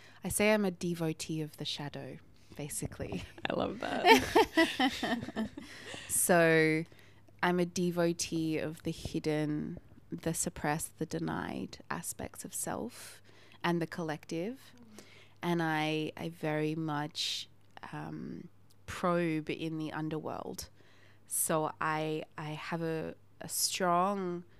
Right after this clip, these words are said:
Speaker 1: natural vision and view of life in a, in the undercurrents, in,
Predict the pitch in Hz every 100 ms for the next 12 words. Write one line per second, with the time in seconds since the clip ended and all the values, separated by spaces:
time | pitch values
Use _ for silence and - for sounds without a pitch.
0 | - - 170 170 170 - - 175 160 156
1 | 156 156 - - - - - 139 - -
2 | - - - - - - - 175 175 180
3 | 180 165 165 - - - - - - 180
4 | 175 175 175 170 170 170 165 151 165 170
5 | 170 160 160 175 - - - - - -
6 | - - - - - - - - 185 180
7 | 165 156 151 151 160 185 - - - -
8 | - - - - - - - - - -
9 | - - - - - - 202 190 - 175
10 | 175 175 - 165 156 156 165 170 - 175
11 | 175 170